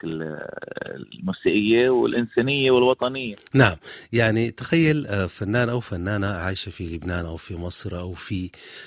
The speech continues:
Speaker 2: آه، دبي، آه، تصدر أغنية باللغة الإنجليزية أو باللغة الفرنسية.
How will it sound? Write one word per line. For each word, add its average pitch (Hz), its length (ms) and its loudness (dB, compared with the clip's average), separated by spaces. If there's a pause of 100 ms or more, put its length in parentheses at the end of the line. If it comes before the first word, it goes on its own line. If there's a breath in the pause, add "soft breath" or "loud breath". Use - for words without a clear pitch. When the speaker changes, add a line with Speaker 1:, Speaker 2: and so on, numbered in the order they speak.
(160 loud breath)
Speaker 2:
آه، 85 720 -2
دبي، 98 640 2
آه، 104 180 -2
تصدر 170 340 2
أغنية 165 300 4
باللغة 135 260 0
الإنجليزية 110 600 0
أو 107 80 2
باللغة 92 280 -4
الفرنسية. 76 560 -8